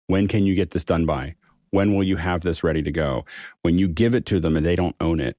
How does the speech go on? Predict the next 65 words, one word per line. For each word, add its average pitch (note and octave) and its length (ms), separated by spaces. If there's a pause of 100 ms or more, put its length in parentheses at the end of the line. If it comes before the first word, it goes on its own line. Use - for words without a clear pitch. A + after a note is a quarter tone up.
and E2 120
when D#2+ 80
they D#2 80
don't F#2 240
own F2 180
it, D2+ 100
they D#2 100
don't C#2 180
do - 100
it. - 520
<laughs> - 40 (420)
So, - 260
so, - 280
like, - 360 (240)
when G2+ 320
can A2+ 220
you, G2+ 220
you - 40
know, A#2 100
sometimes B2 280
there's G2+ 160
external G2+ 340
deadlines, F2 460
like, D#2+ 100
how F2+ 80
do F2 80
we, E2+ 140
ha-, - 100 (160)
then G2 240
it's E2+ 80
how G2 180
do G2+ 60
we F#2 80
get E2 160
it D2+ 80
done D#2+ 140
by - 120
then? D2 320 (360)
But F#2 100
it's F2 140
asking G2+ 420
questions F2+ 480
of D#2+ 80
people D#2+ 340
around D#2 360
you D2+ 140
of - 200
how F#2+ 240
to G2 80
get F#2+ 140
it F2 100
done E2+ 320
or D2+ 140
when E2 260
can E2+ 140
they D#2+ 80
have D#2 180
it D2 80
done, D2 280
and D#2 120
then D#2 100
making D#2+ 280
plans D2+ 320
against D#2+ 300
that, A#1+ 240